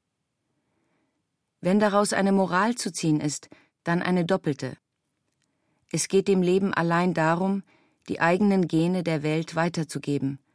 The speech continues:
Das ist ein Eros, der so natürlich ist wie Erosion und Sedimentation. Die Männchen merzen aus, was nicht von ihnen ist. Die Weibchen sehen zu,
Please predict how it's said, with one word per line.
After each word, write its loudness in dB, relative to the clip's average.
Das -2
ist -4
ein 2
Eros, -2
der -4
so -2
natürlich -2
ist -8
wie -2
Erosion 0
und 0
Sedimentation. 0
Die 0
Männchen 2
merzen 0
aus, -2
was -2
nicht 0
von -2
ihnen 0
ist. -10
Die -2
Weibchen 0
sehen 2
zu, -4